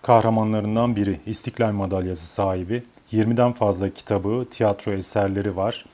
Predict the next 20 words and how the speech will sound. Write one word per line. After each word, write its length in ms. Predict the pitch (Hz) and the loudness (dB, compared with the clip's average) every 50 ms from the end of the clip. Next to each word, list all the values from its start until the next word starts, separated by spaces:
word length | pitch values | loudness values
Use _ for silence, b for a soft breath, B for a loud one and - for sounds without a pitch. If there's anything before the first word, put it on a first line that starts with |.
| B B B B B B - | B B B B B B -4
Yunus 320 | - 120 117 127 123 - - | -2 0 2 2 0 0 2
Nadi 260 | 117 113 117 113 120 | 6 6 6 6 4
ile 200 | 120 113 110 101 | 4 4 4 4
birlikte 260 | 101 98 98 - 110 | 2 0 0 -2 -2
Anadolu 400 | 101 101 104 104 101 113 113 127 | -2 -2 -2 -2 0 0 2 2
Ajansı'nı 520 | 131 123 101 131 127 123 - - 131 127 - | 2 2 2 0 -2 -2 -2 -4 -6 -6 -4
kurmuşlar. 600 | - 127 123 123 117 - - - 131 131 135 113 | -4 -4 -4 -4 -4 -6 -4 -2 0 0 0 0
Hem 280 | 98 123 120 120 110 101 | 0 2 2 2 0 -2
de 180 | 117 139 147 143 - | -4 -4 -6 -8 -10
Kurtuluş 440 | - - 107 104 - 127 127 127 - | -8 -8 -8 -6 -6 -8 -8 -6 -6
Savaşı 540 | - - 117 104 107 104 - - 147 120 | -4 -4 -2 -2 -2 -4 -4 -6 -4 -2
başlarken 680 | 104 101 101 - - - - 104 104 - 113 123 127 110 | 0 0 0 0 0 0 0 0 0 -2 -6 -6 -4 -6
bunun 160 | 110 107 110 | -4 -4 -4
ihtiyacını 500 | 110 101 - - 107 101 101 95 - 110 | -4 -4 -4 -4 -2 -2 -2 -2 -2 -4
hissetmişler. 580 | 104 87 - - 98 - 107 92 - - 135 139 | -4 -4 -4 -6 -6 -8 -8 -12 -6 -6 -6 -4
Mustafa 420 | 127 110 107 - - 113 101 107 | -4 -6 -8 -8 -8 -8 -8 -8
Kemal'in 400 | 101 - 107 101 104 104 104 101 | -8 -8 -6 -6 -4 -4 -6 -6
izniyle 480 | 98 101 95 110 104 98 95 123 135 135 | -6 -6 -6 -6 -6 -4 -4 -6 -6 -6
kuruluşu 400 | - 92 101 98 92 - - 95 | -8 -8 -8 -6 -8 -8 -8 -8
başlamış. 560 | 92 87 - - 95 90 87 - - - - | -8 -8 -8 -10 -10 -12 -10 -10 -12 -12 -14